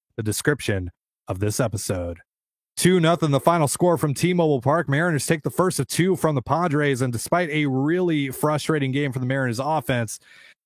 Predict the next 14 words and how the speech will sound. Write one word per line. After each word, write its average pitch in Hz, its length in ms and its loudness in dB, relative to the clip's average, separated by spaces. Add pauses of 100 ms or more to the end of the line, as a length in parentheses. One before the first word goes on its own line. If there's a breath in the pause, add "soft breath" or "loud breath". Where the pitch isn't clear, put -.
(100)
man, 107 220 -4
did 101 160 -4
I 110 140 0
have 107 180 -2
a 92 100 -8
hell 98 260 -4
of 95 60 -6
a 98 40 -6
lot 98 180 -6
of 98 80 -6
fun 107 260 -4
watching 101 340 -4
this 95 220 -6
one. 87 280 -10